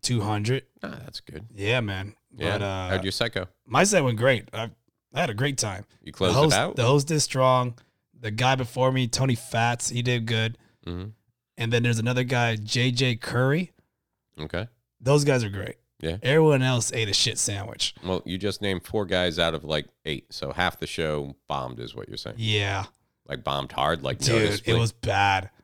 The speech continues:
Speaker 1: Couple chuckles, but there
Speaker 2: Like,
Speaker 1: was one
Speaker 2: like,
Speaker 1: guy
Speaker 2: awkward, like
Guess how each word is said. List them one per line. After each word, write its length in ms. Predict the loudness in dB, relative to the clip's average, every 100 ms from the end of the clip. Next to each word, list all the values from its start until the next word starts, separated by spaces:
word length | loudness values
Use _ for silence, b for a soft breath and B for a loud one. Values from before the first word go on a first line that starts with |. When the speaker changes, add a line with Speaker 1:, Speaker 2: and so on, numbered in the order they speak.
| _ _ 4
Speaker 1:
Couple 200 | 6 6
chuckles, 520 | 8 6 6 -2 -4 0
but 360 | 6 6 6 0 _ _ _ _
there 100 | 8
Speaker 2:
Like, 40 | 8
Speaker 1:
was 100 | 10
one 220 | 8 8
Speaker 2:
like, 80 | 8
Speaker 1:
guy 280 | 8 6 6
Speaker 2:
awkward, 280 | 2 2
like 260 | 2 0 0